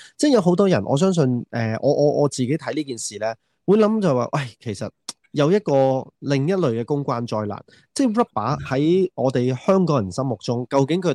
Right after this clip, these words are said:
定位本身係啲咩？我諗相信在情意上邊，在歌曲上邊，甚至乎其實你諗返起 Rubber 嗰個年代，即係雖然佢唔係好耐，<laughs> 嗰個年代亦都係啱啱斷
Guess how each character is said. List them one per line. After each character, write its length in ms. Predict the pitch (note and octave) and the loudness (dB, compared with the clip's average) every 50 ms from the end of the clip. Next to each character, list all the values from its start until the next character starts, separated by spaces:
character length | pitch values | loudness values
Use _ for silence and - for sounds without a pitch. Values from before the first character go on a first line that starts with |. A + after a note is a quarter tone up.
| - | 0
定 220 | - B2 G#2 G#2 G#2 | -2 -2 -2 -2 -2
位 180 | G#2 G2 G2+ | -2 -2 -4
本 220 | A2+ - A2 G#2+ A2 | -2 -2 -4 -4 -2
身 140 | - C3 A#2+ | -2 -4 -4
係 160 | A2+ G#2 F2+ | -4 -8 -10
啲 140 | F#2+ A2+ G#2 | -10 -6 -4
咩？ 200 | A2+ A2 G#2 F#2+ - _ _ _ _ _ _ _ | -4 -4 -4 -6 -8 _ _ _ _ _ _ _
我 140 | - D#3+ F#3+ | 2 4 4
諗 300 | G#3 G3+ D#3+ E3 F#3 G#3+ | 4 2 0 0 0 0
相 180 | F#3 A3 G#3+ G3+ | 2 2 2 2
信 140 | F#3 D#3+ C3+ | 2 0 0
在 160 | - C3 B2 | 0 0 -2
情 480 | A#2+ - - A2+ B2+ A#2 A#2 A#2 A#2 | -2 -4 -6 -6 -4 -4 -4 -4 -2
意 180 | A#2+ C3 C3 C3 | 2 2 2 4
上 240 | A2+ C3+ A#2+ A2+ A#2 | 4 2 0 0 0
邊， 300 | A2+ A#2+ A2+ A2+ A#2 B2 - - | 0 0 0 0 -2 -4 -6 -2
在 220 | - D3+ C3+ B2+ B2 | 2 4 4 4 4
歌 340 | - F#3+ F#3 F#3 F#3 F#3 F3+ F3 | 4 4 4 6 6 4 2 0
曲 140 | - F#3 E3+ - | 0 -2 -2 0
上 200 | - A#2+ G#2+ G#2+ | -2 -2 -2 0
邊， 220 | G#2+ A2+ A2+ A#2 A#2+ | -2 -2 -4 -4 -4
甚 240 | - C#3+ C3+ D3+ D3+ | -4 -2 -2 -2 -2
至 100 | - D#3+ D#3+ D#3+ D3 - | -2 -2 -2 -2 -2 -4
乎 160 | A2+ G2+ F#2+ - _ _ _ _ _ _ - | -8 -10 -10 -12 _ _ _ _ _ _ -4
其 240 | - C#3 A#2+ A#2+ A#2+ | 0 0 2 2 0
實 140 | - C3+ A#2+ B2 | 0 -2 -2 -2
你 320 | - D#3 D3 D#3+ E3+ E3+ E3+ | -2 0 2 4 4 2 2
諗 260 | D3+ C#3 A#2+ B2 C#3+ | 0 -2 -2 -4 -2
返 180 | D#3 F#3 F#3+ F#3 | -4 -2 -2 0
起 160 | D3+ C#3 C3+ D3+ | 2 2 2 2
Rubber 460 | D#3+ F3+ F#3+ - - G#2+ F#2 G#2+ A#2+ | 2 2 0 0 -2 -4 -4 -4 -2
嗰 180 | - D3 D#3+ E3+ | 0 0 2 4
個 120 | E3+ D3 | 4 2
年 160 | B2 A2+ G#2 F#2 F#2 F#2+ | 2 0 -4 -6 -8 -8
代， 100 | F2+ G#2 F#2+ F#2+ - | -6 -4 -4 -4 -4
即 120 | - - C3+ | -4 -4 -4
係 100 | - C3 - | -4 -6 -10
雖 240 | - - - - D#3+ | -10 -6 -2 -2 -2
然 20 | B2 | -2
佢 180 | - - C#3+ | -2 -2 -2
唔 60 | A2 | 0
係 160 | G2+ F#2 F2 - | 2 0 0 2
好 120 | - B2+ A2+ A#2+ A2+ - - - | 2 2 2 2 2 0 -2 -2
耐， 80 | - - _ - - - - - - | -2 -6 _ -20 -16 -14 -14 -6 -2
<laughs> 400 | A#3 F#3+ - - - F#3 - - | 0 0 0 -2 -6 -10 -10 -4
嗰 160 | - - A#3+ | 0 2 4
個 60 | A3+ F#3 | 4 4
年 340 | C#3+ A#2 A2 G#2+ G#2+ A2 | 4 4 2 2 -2 0
代 100 | G#2 C#3 A2 G#2 G#2+ - - - - - D3 - _ | 2 4 4 4 2 0 -4 -12 -12 -10 -10 -10 _
亦 140 | - C#3+ D#3+ | 0 0 2
都 180 | - B3 A#3+ A3+ | 4 4 4 4
係 180 | F3+ C#3 C3+ | 4 2 0
啱 100 | - E3 G3 | 0 0 0
啱 200 | A3 A3 G#3+ F#3 | 0 2 0 0
斷 220 | - - B2 A#2+ | 0 -2 0 2